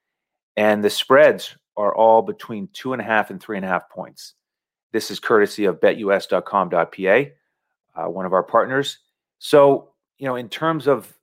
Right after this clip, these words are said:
Vegas and those numbers, not a lot jumping off the page.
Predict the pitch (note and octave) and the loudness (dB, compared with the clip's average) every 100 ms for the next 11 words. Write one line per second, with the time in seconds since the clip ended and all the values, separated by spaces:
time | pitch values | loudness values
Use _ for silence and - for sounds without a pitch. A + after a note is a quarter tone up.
0 | _ G2+ F#2+ A#2 B2 C3 A2+ - G2+ G2+ | _ _ -2 -2 0 -4 -4 -14 -16 -6
1 | A2+ A#2+ G#2+ G2+ G2 F#2+ F#2 G2+ G2 A2+ | -4 -4 -2 -2 -2 -6 -8 -2 0 2
2 | A2 A2+ A2 - G#2+ G#2+ G#2 G2+ - - | 4 2 2 -4 -6 -4 -4 -4 -6 -6
3 | D3+ C3+ F2+ - | -4 -2 -6 -12